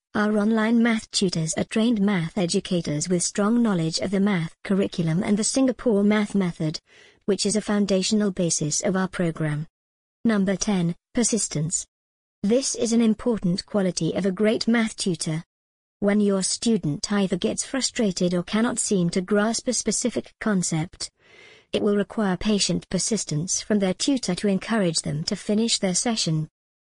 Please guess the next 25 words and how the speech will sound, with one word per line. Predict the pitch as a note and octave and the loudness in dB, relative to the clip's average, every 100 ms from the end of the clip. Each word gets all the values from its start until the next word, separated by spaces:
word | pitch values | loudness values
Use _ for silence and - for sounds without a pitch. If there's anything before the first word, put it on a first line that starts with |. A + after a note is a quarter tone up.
| _ - | _ -6
As | G3 F#3 | -2 -2
a | |
parent, | - G#3 F#3 D3+ G3 - _ | 0 0 0 -2 -4 -12 _
you | G3+ F#3+ | 2 4
need | G3+ A3 | 4 2
to | A#3+ | 2
know | A3+ F#3 E3+ | 4 4 0
the | F#3 | -2
tutor | - G#3+ F#3 G#3 | -2 0 2 0
will | G3 G#3 | 2 2
not | A#3 - - | 2 0 -2
give | G#3 | -2
up | A3+ - | -2 0
on | G#3 G#3 | 2 2
your | G3 F#3 | 2 0
student | - - F#3 E3 | -2 0 0 2
no | A#3+ C#4+ | 4 4
matter | D4 A#3+ A#3 | 4 2 0
what. | G#3 D#3 - - _ _ _ _ _ - | 0 0 -2 -10 _ _ _ _ _ 0
Number | A#3+ A3+ A3 | 2 4 2
eleven, | G#3+ F#3 E3+ D#3+ F3 _ - | 2 0 0 -2 -4 _ -2
knowledge | G3 G3 D#3+ D#3+ - | 2 2 0 -2 -2
of | F3+ | -2
technology. | - G#3 A3 G#3 E3 D#3+ D#3 E3 _ _ _ _ _ _ _ - - _ _ - | -2 -2 0 2 0 0 -2 -2 _ _ _ _ _ _ _ -20 -20 _ _ -2
Hopefully, | A#3 C#4+ - - D#3+ D#3+ | 2 2 0 -6 -4 -4